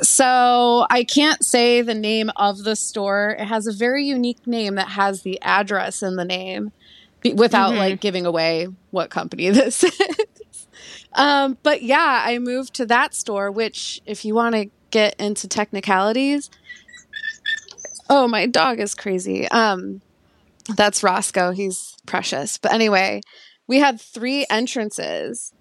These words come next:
Speaker 2: Oh, yeah, you did. Yeah.
Speaker 1: Three entrances,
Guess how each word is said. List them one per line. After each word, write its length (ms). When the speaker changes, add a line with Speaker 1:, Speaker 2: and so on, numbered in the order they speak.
Speaker 2:
Oh, 100
yeah, 260
you 180
did. 760
Yeah. 520
Speaker 1:
Three 760
entrances, 840